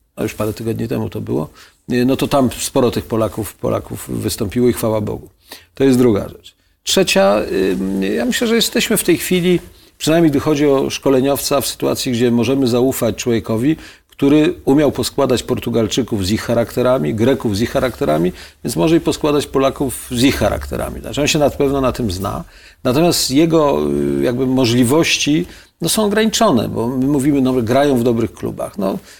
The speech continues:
oczywiście w-, Lewandowski w Barcelonie gra, tylko ma już trzydzieści parę lat. Ym,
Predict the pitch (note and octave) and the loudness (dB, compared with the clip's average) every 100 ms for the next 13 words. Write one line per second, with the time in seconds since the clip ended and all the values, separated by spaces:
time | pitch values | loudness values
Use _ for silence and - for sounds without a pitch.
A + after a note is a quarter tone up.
0 | _ - F3 A3+ G#3+ G#3 E3+ D#3 D#3 C3+ | _ -8 -2 0 2 2 2 0 -4 -6
1 | C#3 C3+ C#3 C#3 C#3 C#3 D3+ - C3 C#3 | -8 -6 0 4 4 4 2 0 0 0
2 | A2+ C#3 C3+ B2 G#2+ A2+ C3+ B2+ - A#2+ | 0 0 2 2 2 2 0 -2 -4 -2
3 | B2 A#2+ - B1 - - A#2+ - A#2 A#2+ | -2 -4 -4 -4 -4 -4 -4 -4 -4 -2
4 | A2+ G#2+ G2+ D#2+ - - - - - B2 | -2 0 0 -2 -6 -18 -20 -18 -4 0
5 | B2 A#2+ A#2+ | 2 2 2